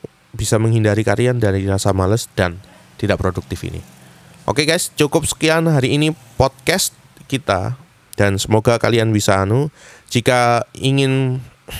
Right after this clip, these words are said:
<clears throat> ingin melakukan atau ada keluh kesah dan, apa ya, ada masalah, struggle di tempat kerja kalian, atau kalian ingin curhat tentang sesuatu yang mungkin di luar kerja kalian, kalian bisa email di,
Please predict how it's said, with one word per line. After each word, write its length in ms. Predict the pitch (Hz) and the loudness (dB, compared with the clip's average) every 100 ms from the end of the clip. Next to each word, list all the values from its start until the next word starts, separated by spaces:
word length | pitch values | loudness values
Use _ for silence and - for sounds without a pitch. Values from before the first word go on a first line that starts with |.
| - - | -14 -12
<clears throat> 1000 | - 101 - _ - - _ _ _ 123 | -10 -10 -14 _ -20 -20 _ _ _ 0
ingin 200 | 135 135 | 2 2
melakukan 720 | 135 127 127 131 120 120 104 - | 2 2 0 0 2 0 -2 -4
atau 360 | - 113 113 110 | -4 0 2 2
ada 160 | 117 117 | 2 2
keluh 240 | 120 131 | 2 2
kesah 320 | - 139 135 | 0 0 2
dan, 320 | 117 98 101 - - - - - - _ | 2 0 -4 -10 -20 -20 -20 -20 -20 _
apa 240 | - 101 | -2 0
ya, 320 | 95 87 101 - - - | 0 0 -4 -10 -8 0
ada 160 | 101 | 2
masalah, 480 | 101 104 120 117 117 | 2 2 2 2 2
struggle 480 | 113 - 117 113 113 | 0 0 0 2 0
di 320 | 104 95 90 | 2 0 -2
tempat 400 | - 98 92 - | -2 -2 -2 -2
kerja 240 | 98 95 92 | -4 -2 0
kalian, 440 | 87 131 135 113 | 2 2 2 0
atau 160 | 101 92 | 0 0
kalian 280 | 95 104 98 | 0 0 0
ingin 400 | 110 104 101 101 101 | 0 0 -2 -6 -2
curhat 320 | 110 101 104 | 0 2 0
tentang 320 | - 95 90 92 | 0 -2 -4 -4
sesuatu 480 | 92 117 113 113 110 | -2 0 0 0 0
yang 440 | - - 185 180 | 0 0 0 0
mungkin 320 | 190 208 330 | -2 0 0
di 80 | 202 | 2
luar 240 | 127 123 | 2 0
kerja 400 | 117 117 110 101 | 0 -2 0 -2
kalian, 400 | 95 92 92 95 117 - - _ | 0 -2 -2 -4 -6 -14 -20 _
kalian 240 | - 135 156 | -2 0 2
bisa 400 | 127 - 127 - | 0 2 0 0
email 560 | 156 180 123 98 120 123 _ _ _ _ | -2 0 0 0 -2 -6 _ _ _ _
di, 400 | 139 160 175 175 | 0 0 0 -4